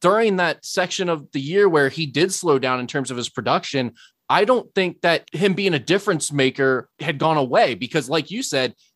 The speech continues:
teams had to game plan specifically to stop him. And yeah, they were able to do some,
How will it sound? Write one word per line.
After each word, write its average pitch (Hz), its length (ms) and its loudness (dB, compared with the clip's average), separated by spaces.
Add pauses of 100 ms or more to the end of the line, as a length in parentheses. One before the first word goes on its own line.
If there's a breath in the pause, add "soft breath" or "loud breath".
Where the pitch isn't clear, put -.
(280)
teams 247 300 -2
had 202 280 0
to 175 100 -2
game 190 340 -2
plan 147 300 -2
specifically 208 800 -4
to - 160 -6
stop - 600 0
him. 208 260 2 (240 soft breath)
And 165 180 0
yeah, 226 140 4
they 247 120 2
were 220 100 4
able 214 220 2
to 147 80 -12
do 226 180 -4
some, 110 300 -2